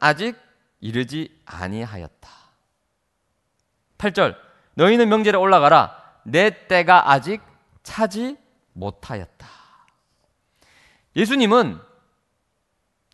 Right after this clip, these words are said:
"이 때가 아니다"라고 말씀하십니다.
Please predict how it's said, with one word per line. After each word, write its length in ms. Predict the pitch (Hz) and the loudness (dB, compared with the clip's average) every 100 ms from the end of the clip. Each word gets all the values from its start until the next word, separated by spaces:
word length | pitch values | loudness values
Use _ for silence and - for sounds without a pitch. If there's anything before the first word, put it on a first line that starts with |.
| _ _ | _ _
"이 120 | 208 | -12
때가 500 | 226 - 214 180 202 | -10 -6 -4 -2 -2
아니다"라고 640 | 104 98 147 156 107 90 87 | -4 -6 -6 -4 -4 -8 -14
말씀하십니다. 720 | 76 - - - _ 110 _ | -16 -18 -20 -20 _ -20 _